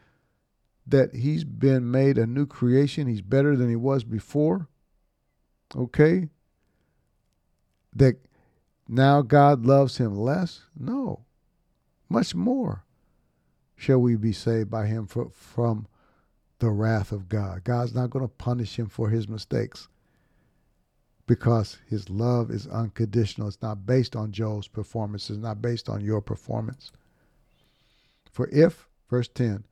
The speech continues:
while we were enemies, we were reconciled to God by the death of his son, much more now that,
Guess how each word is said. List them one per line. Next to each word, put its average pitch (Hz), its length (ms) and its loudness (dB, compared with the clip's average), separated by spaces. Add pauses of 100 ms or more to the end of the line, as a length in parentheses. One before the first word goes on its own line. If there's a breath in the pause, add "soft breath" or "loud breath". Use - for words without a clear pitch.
(720)
while 139 300 4
we 143 160 2
were 113 280 -2
enemies, 165 560 -4 (180)
we 135 180 4
were 107 180 0
reconciled 131 680 -2
to 117 100 -6
God 120 360 2
by 110 120 0
the 101 140 -4
death 135 320 2
of 107 120 -6
his 98 140 -4
son, 151 460 -2 (840 soft breath)
much 147 380 0
more 123 500 0
now 147 340 0
that, 131 200 0